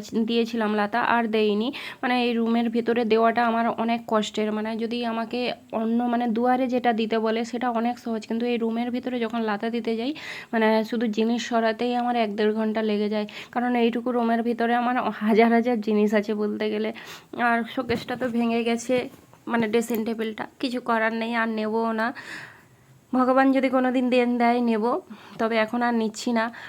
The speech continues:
মন ভীষণই খারাপ লাতা দেওয়ার আগে কাছের কারোর সঙ্গে একটু, উম, ঝামেলা হয়েছে। মানুষ মানুষকে সব সময়, জানো তো,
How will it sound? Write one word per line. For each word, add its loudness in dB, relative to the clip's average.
মন 4
ভীষণই 2
খারাপ 2
লাতা 4
দেওয়ার 4
আগে 0
কাছের 6
কারোর 4
সঙ্গে -2
একটু, -2
উম, 0
ঝামেলা 4
হয়েছে। 0
মানুষ 4
মানুষকে 0
সব -4
সময়, -4
জানো -2
তো, -4